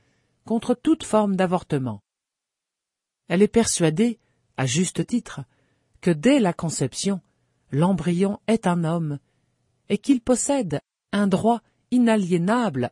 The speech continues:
à la vie. Aucune personne, aucune autorité, aucune raison ne peuvent disposer de la vie des enfants innocents. Au Yémen,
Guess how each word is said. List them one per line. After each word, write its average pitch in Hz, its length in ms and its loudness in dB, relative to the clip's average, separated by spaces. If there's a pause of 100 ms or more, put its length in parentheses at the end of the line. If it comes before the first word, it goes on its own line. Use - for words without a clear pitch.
à 202 80 2
la 180 140 4
vie. 131 320 -6 (1000)
Aucune 240 420 4
personne, 196 720 0 (320)
aucune 285 340 4
autorité, 233 680 2 (460)
aucune 233 340 2
raison 233 540 2
ne 165 120 0
peuvent 175 300 -4
disposer 190 540 0
de 165 100 0
la 143 160 0
vie 170 260 -6 (300)
des 180 280 0
enfants 143 460 -4
innocents. 139 600 -2 (1900)
Au 180 100 0
Yémen, 202 640 2